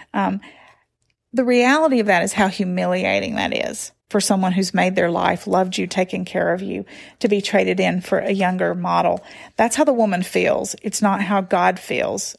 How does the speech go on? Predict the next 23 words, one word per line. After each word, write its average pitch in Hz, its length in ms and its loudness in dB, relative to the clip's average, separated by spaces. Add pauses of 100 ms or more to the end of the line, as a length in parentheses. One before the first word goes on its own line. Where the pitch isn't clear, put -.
and 196 100 -4
not 175 160 -4
how 170 140 -6
God 175 260 -4
has 180 140 -10
acted. - 380 -8 (680)
Verse 294 280 2
nine, 202 380 -2 (1080)
it - 60 -8
says 226 180 2
that 196 160 -2
God 208 260 2
regretted 190 520 0
making 202 340 -4
human 190 300 -4
beings, 196 580 -2
but 214 80 0
he 220 140 2
also 254 260 0
regretted 208 680 2 (140)
the - 80 -8
flood. - 760 -2 (640)
Um, 202 360 -10